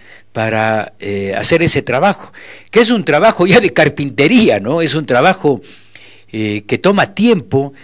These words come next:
y que nadie revisa y que se dan justamente el tiempo para, eh, sacar el mueble, hacer el hueco y allí proceder a, a esconder, eh, a esconder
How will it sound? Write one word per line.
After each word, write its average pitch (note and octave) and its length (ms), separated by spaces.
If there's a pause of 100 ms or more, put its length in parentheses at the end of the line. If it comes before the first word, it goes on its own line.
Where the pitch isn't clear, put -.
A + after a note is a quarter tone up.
(160)
y A#2+ 80
que C3 160
nadie F#3+ 500
revisa E3 600
y C3+ 100
que C3 160
se C3 160
dan F3+ 220
justamente D#3+ 720
el A2 80
tiempo D3+ 280
para, A2 340 (440)
eh, G2+ 240
sacar D#3+ 400
el A#2 140
mueble, F#3 640 (340)
hacer D#3 320
el A#2+ 140
hueco F3+ 640
y A2 120
allí D3 260
proceder C#3+ 800 (100)
a, G#2+ 420
a A2 160
esconder, A2+ 760 (420)
eh, G2 460
a A2 80
esconder A#2+ 580